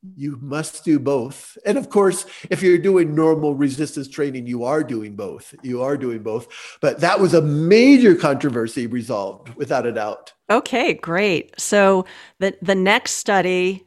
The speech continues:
Speaker 2: um, in this review you did for the May, June issue, M-, Mayo, M A E O et al., um, examined the neuromuscular adaptations after maximal eccentric versus concentric,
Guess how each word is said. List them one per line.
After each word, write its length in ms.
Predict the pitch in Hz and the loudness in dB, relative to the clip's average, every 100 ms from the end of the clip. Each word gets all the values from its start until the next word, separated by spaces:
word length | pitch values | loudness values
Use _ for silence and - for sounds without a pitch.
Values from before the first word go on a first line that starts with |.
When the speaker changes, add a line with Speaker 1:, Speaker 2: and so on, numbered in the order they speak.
| _ - | _ -4
Speaker 2:
um, 240 | 170 160 - | -2 -2 -2
in 320 | 180 175 180 | 0 0 2
this 280 | 180 185 - | 0 -2 -2
review 380 | 214 180 170 | -2 0 0
you 200 | 156 151 | 0 -2
did 400 | 147 151 151 165 | -4 -4 -4 -6
for 360 | 165 - 160 156 | -8 -8 -4 -2
the 80 | 156 | -2
May, 180 | 151 156 | -2 -4
June 240 | 175 175 | -4 -4
issue, 480 | 156 - 151 156 170 - - - _ - | -4 -4 -4 -4 -4 -8 -20 -20 _ -6
M-, 200 | 170 185 - | -6 -6 -2
Mayo, 500 | 202 208 165 - 175 | 2 4 6 4 4
M 180 | - 175 | 2 -2
A 160 | 175 175 | -2 -4
E 240 | 170 190 151 | -4 -4 -4
O 260 | 151 156 | -4 -4
et 200 | - 180 - | -2 -4 -2
al., 500 | 147 151 160 - _ _ _ - | -2 -2 -4 -8 _ _ _ -8
um, 220 | 151 156 | -6 -6
examined 560 | 156 151 180 185 185 | -6 0 0 2 0
the 160 | 170 160 | 0 0
neuromuscular 920 | 127 170 165 170 269 - 247 180 147 | -2 -2 0 2 0 0 -2 0 0
adaptations 800 | - 151 151 - 151 147 143 147 - | -2 -2 -4 -6 -6 -6 -8 -8 -2
after 300 | 151 - 156 | -2 -2 -4
maximal 680 | 156 156 - 156 151 156 - | -2 -2 -4 -4 -4 -4 -4
eccentric 500 | 156 160 147 147 - | -6 -4 -6 -8 -8
versus 340 | 156 143 131 | -10 -10 -12
concentric, 840 | - 160 151 151 151 147 - - | -10 -8 -8 -8 -8 -8 -10 -12